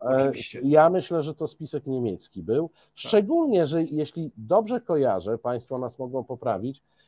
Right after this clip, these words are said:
Speaker 2: e, firma John Deere, e, jest, e, faktycznie firmą niemiecką.
Speaker 1: O chol-, nazywa się John i jest Niemcem? Oni
Speaker 2: E,
Speaker 1: to są
Speaker 2: no
Speaker 1: fałszywcy,
Speaker 2: wie, oni
Speaker 1: naprawdę.
Speaker 2: to, wiesz, nie.
Speaker 1: No.
Speaker 2: Oni mają i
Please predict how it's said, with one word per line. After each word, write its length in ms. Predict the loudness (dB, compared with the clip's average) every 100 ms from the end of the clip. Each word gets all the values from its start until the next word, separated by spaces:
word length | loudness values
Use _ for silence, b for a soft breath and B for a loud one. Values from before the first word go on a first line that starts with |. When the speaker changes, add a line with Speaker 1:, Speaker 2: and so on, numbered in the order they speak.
| _ -2
Speaker 2:
e, 120 | -2
firma 380 | -2 -2 0 0
John 200 | 0 0
Deere, 460 | 2 4 4 2 -2 -8
e, 120 | -6
jest, 520 | -4 -4 -4 -6 _ -14
e, 40 | -12 -10
faktycznie 500 | -8 -8 -8 -10 -8
firmą 400 | -4 -4 -2 -2 -4
niemiecką. 640 | -4 -2 0 0 -4 -20 -20 _ _ _ _ _ _ _ _ _ _ _ _ _
Speaker 1:
O 140 | -14 -12
chol-, 280 | -12 -18 -18 -14
nazywa 440 | -12 -8 -4 -4
się 160 | -4 -8 -2
John 240 | 2 2 2
i 80 | 0
jest 220 | 0 0
Niemcem? 640 | 0 0 0 0 0 -2 -6 -18 -20 b b b
Oni 180 | 2 4
Speaker 2:
E, 80 | 4
Speaker 1:
to 120 | 2
są 180 | 4 8
Speaker 2:
no 80 | 10
Speaker 1:
fałszywcy, 300 | 8 10 10
Speaker 2:
wie, 120 | 10
oni 400 | 12 12 10 8
Speaker 1:
naprawdę. 140 | 2 4 4 4
Speaker 2:
to, 60 |
wiesz, 400 | 6 4 2 -4
nie. 320 | 0 2 2 -2 _
Speaker 1:
No. 240 | 2 6 8
Speaker 2:
Oni 280 | 6 2 4
mają 340 | 8 8 8
i 180 | 4